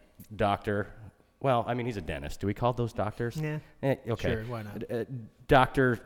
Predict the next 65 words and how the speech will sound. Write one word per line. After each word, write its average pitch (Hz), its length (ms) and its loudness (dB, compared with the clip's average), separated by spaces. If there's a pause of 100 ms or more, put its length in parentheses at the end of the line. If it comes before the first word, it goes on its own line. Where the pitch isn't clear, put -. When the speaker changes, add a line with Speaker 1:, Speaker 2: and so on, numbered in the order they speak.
(300)
Speaker 1:
Dentist 110 380 4
Dirk 110 220 4
Menard 98 420 6
at, 92 260 -2
uh, 78 280 -2 (320)
Nanook 98 420 0
Dental 95 260 0
for 95 200 -2
taking 92 260 -2
care 87 200 -2
of 85 80 -8
Dub's 85 260 -4
teeth 92 320 -4
and 85 100 -2
making 87 240 -2
him 80 40 -4
a 82 40 -4
new 87 160 -2
mouth 85 300 -2
guard. 104 320 2 (560)
And, 120 280 4
uh, 123 280 6
Coach 151 300 6
Kerry 143 200 6
Hafley, 127 400 2 (140)
thank 139 260 4
you 82 140 -2
for 98 180 0
all 104 100 6
the 101 120 2
ice 107 160 0
time 117 180 2
while 120 140 4
we 120 60 4
were 120 40 4
up 123 160 0
there. 135 320 2 (800)
Um, 113 240 4
one 127 160 8
thing 123 160 4
I 110 60 6
did 110 220 0
do 123 120 6
while 113 200 6
I - 20 6
was 110 120 2
up 110 140 2
there 113 360 2 (360)
that 98 160 2
I 90 60 2
haven't 98 260 2
got 95 160 -6
to 101 60 -6
do - 0 -
in 90 80 -6
a - 20 -6
long 92 200 -4
time 90 200 -6
is 80 80 -10
I 82 60 -4
went 82 180 -6
to 87 80 -2
a - 20 -4
hockey 76 280 -10
game. - 320 -12